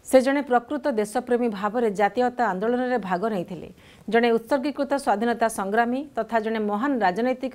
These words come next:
ନେତା ହେବା ବ୍ୟତୀତ ଜଣେ ଲେଖକ ଭାବରେ ତାଙ୍କର ସ୍ୱତନ୍ତ୍ର ପରିଚୟ ରହିଛି। ଓଡ଼ିଶାର ଏହି ମହାନ ନେତା ଉଣେଇଶହ ଅଠାଅଶୀ ଜୁନ୍ ତେର ତାରିଖରେ ଦେହତ୍ୟାଗ କରିଥିଲେ।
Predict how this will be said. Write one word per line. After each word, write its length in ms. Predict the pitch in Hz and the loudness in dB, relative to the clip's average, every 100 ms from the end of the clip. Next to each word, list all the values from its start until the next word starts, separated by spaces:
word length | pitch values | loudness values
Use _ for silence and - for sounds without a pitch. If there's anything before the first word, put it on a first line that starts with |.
| 220 | -2
ନେତା 200 | 190 233 | -2 -4
ହେବା 180 | 233 226 | 0 -2
ବ୍ୟତୀତ 400 | 180 180 269 254 226 285 - - _ 202 | 0 -2 -4 -2 -2 -2 -10 -20 _ -2
ଜଣେ 180 | 226 214 | 0 2
ଲେଖକ 280 | 208 214 285 302 | 2 0 0 0
ଭାବରେ 260 | 277 294 311 | 2 0 2
ତାଙ୍କର 240 | 254 226 214 | 0 0 -4
ସ୍ୱତନ୍ତ୍ର 460 | 220 214 277 269 | -4 -2 -2 -2
ପରିଚୟ 400 | 262 185 185 247 214 | -2 -2 -2 -2 -2
ରହିଛି। 280 | 175 - 170 - - - - 220 | -4 -8 -14 -14 -20 -20 -4 2
ଓଡ଼ିଶାର 360 | 262 285 302 254 | 2 4 2 2
ଏହି 160 | 233 240 220 | 0 0 0
ମହାନ 220 | 220 302 240 | 0 0 0
ନେତା 220 | 180 196 208 | 0 0 0
ଉଣେଇଶହ 340 | 220 233 240 220 196 | 0 0 -2 -2 -4
ଅଠାଅଶୀ 420 | - 240 240 262 214 | 0 0 0 -4 -2
ଜୁନ୍ 240 | 220 214 | -2 0
ତେର 140 | 208 214 | -2 0
ତାରିଖରେ 320 | 240 233 240 214 | 0 0 -2 -4
ଦେହତ୍ୟାଗ 460 | 180 196 - 247 | -4 -6 -4 -4
କରିଥିଲେ। 420 | 247 165 160 151 | -2 -6 -6 -14